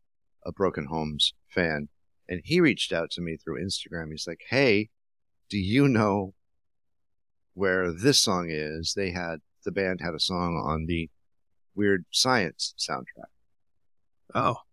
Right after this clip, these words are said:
Speaker 1: Yeah, uh, but you wouldn't know that because it's no longer on the Weird Science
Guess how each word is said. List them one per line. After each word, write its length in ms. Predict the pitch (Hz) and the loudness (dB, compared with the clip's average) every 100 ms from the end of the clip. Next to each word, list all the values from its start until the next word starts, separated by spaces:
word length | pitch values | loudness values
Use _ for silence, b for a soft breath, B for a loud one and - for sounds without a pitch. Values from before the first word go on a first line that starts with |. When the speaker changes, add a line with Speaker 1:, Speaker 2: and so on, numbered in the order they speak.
| _ _ _ _ | _ _ _ _
Speaker 1:
Yeah, 280 | 117 92 78 - _ | 6 6 6 -2 _
uh, 140 | 92 78 | -4 -2
but 120 | 101 76 - _ | -2 -4 -8 _
you 160 | 98 | -2
wouldn't 260 | 101 92 92 | 0 0 0
know 160 | 90 85 | 0 2
that 200 | 82 - | 0 -2
because 520 | 80 76 80 78 - | -12 -8 -6 -4 -4
it's 260 | 73 - - | -4 -6 -2
no 140 | 87 | -2
longer 440 | 85 78 73 69 - | 0 -2 -4 -8 -4
on 400 | 104 120 110 82 - _ | 0 4 2 0 -8 _
the 80 | 82 | -4
Weird 320 | 78 76 71 - _ _ | 0 0 0 -6 _ _
Science 600 | - 78 67 - - | -2 -2 -2 -4 -6